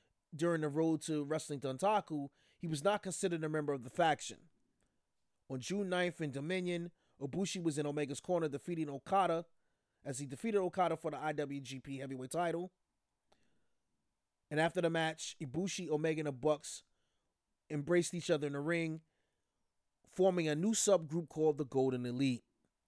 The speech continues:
Then that year, in twenty eighteen, he finished with six re-, with a record of six wins,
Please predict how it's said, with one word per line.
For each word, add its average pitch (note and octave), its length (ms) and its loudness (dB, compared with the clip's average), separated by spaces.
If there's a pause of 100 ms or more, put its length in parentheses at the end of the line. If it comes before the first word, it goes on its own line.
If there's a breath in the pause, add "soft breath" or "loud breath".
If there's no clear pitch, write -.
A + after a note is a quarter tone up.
(560)
Then E3+ 180 2
that G#3 280 4
year, F3 420 4 (1400)
in D3+ 140 -2
twenty D#3+ 340 -2
eighteen, D3 580 0 (720)
he - 160 -12
finished F3 380 0
with D#3+ 160 2
six - 280 -2
re-, F3+ 140 2 (460)
with D3+ 140 2
a D3 60 2
record E3+ 320 2
of D3+ 80 -2
six - 260 -4
wins, D3 380 -4